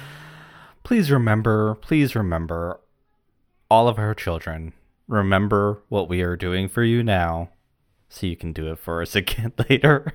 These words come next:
<laughs> All right, Maria. Um, first,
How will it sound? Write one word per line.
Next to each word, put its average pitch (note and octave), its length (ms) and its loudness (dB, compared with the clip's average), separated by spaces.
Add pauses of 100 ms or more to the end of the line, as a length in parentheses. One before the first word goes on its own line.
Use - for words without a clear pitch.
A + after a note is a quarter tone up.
(140)
<laughs> A3 1300 -2
All D#3+ 120 8
right, D3 200 6
Maria. C3+ 640 4
Um, A#2+ 520 4 (380)
first, C3+ 320 4